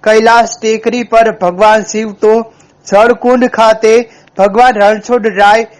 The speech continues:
બિરાજમાન જોવા મળે છે. તંત્રની અનદેખીના કારણે પોતાનું અસ્તિત્વ ગુમાવી ચૂકેલા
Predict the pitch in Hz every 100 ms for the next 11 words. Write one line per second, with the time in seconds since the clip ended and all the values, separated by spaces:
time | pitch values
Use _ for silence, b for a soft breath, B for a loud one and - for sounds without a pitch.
0 | b - 214 226 220 180 208 220 180 202
1 | 220 202 175 170 160 - 156 123 _ b
2 | b b _ 220 233 254 254 254 262 240
3 | 214 233 214 226 247 254 254 - 220 214
4 | 214 226 220 220 214 220 214 202 175 185
5 | - 233 214 240 233 202 208 214 220 220
6 | 202 190 208 196 190